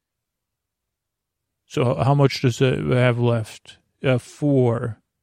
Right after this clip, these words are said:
And then Granada, you miss. Uh, now this roll, the, the creature does end up ripping the piping or whatever the, the, the cords attaching it to the attraction.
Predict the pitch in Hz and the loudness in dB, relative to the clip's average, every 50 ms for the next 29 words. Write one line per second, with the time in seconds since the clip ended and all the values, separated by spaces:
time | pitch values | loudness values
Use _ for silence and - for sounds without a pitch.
0 | _ _ _ _ _ _ _ _ - 123 123 123 127 131 127 127 127 120 131 123 | _ _ _ _ _ _ _ _ -2 0 0 2 4 4 2 2 2 0 -2 0
1 | 127 123 123 123 123 127 131 127 127 127 127 135 143 143 135 135 131 131 139 135 | 0 2 2 2 4 2 2 0 -2 -2 0 0 2 2 2 2 2 2 2 0
2 | - - - - - - - _ _ _ _ _ _ _ _ _ _ _ _ _ | -4 -10 -12 -12 -14 -18 -20 _ _ _ _ _ _ _ _ _ _ _ _ _
3 | _ _ _ _ _ _ _ _ _ _ _ _ - 139 120 117 113 113 113 117 | _ _ _ _ _ _ _ _ _ _ _ _ -6 -2 -2 0 0 -2 -2 -2
4 | 113 117 123 117 104 - _ _ _ _ _ _ _ _ _ _ - 127 127 131 | -2 -2 -4 -4 -6 -8 _ _ _ _ _ _ _ _ _ _ -2 0 2 2
5 | 131 120 120 120 135 165 175 - - 180 151 147 135 135 131 131 127 120 127 131 | 2 2 2 2 0 -2 -2 -2 -4 0 2 4 4 6 4 4 4 2 2 0
6 | 131 120 117 127 127 139 139 139 147 135 131 123 120 120 - - 165 147 - - | -2 0 0 2 2 2 0 -2 -4 -4 -2 -2 -2 -2 -2 -2 -4 -4 -4 -4
7 | - 135 127 135 135 135 127 - 135 131 131 127 123 - 127 123 123 131 127 - | -6 0 2 4 4 4 2 2 0 2 2 0 0 0 -4 0 0 0 0 2
8 | - 127 127 127 123 113 117 110 - - 131 135 131 127 - - 123 123 120 120 | 0 0 0 0 0 -2 -4 -6 -2 -2 0 2 2 0 0 0 -2 0 0 -2
9 | 120 117 113 120 127 120 127 127 117 127 120 120 123 120 127 131 131 120 131 143 | -2 -4 -2 -2 0 0 0 0 0 -2 -2 -2 -2 -4 -4 -4 -6 -6 -4 -2
10 | 139 127 120 - 151 151 135 131 131 117 - - 156 139 139 135 131 120 - - | -2 -4 -4 -4 -6 -4 -2 -2 -2 -4 -2 0 4 6 6 6 4 2 -2 -8
11 | - 123 - - 139 127 127 123 - - 143 131 123 117 - - 143 123 120 123 | -10 -8 -4 0 0 2 2 0 0 -2 0 0 0 0 0 -2 -4 -2 -2 -2
12 | 123 131 131 127 - - 147 139 127 127 127 131 - - - - 120 117 117 117 | -2 -2 -2 -4 -4 -4 -2 0 0 2 0 0 -2 -4 -6 -4 -4 -4 -4 -6
13 | 117 117 117 110 | -4 -4 -4 -4